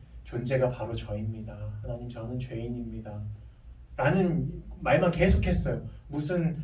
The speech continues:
찬양을 했는지도 기억 안 나고 어떠한 말씀을 받는지도 기억이 안 나고 그냥 계속 속으로 "하나님, 제가 하나님을 찾지 않는 죄인이고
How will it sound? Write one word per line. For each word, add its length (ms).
찬양을 380
했는지도 380
기억 220
안 140
나고 420
어떠한 500
말씀을 400
받는지도 480
기억이 320
안 140
나고 260
그냥 180
계속 340
속으로 500
"하나님, 540
제가 500
하나님을 380
찾지 340
않는 260
죄인이고 600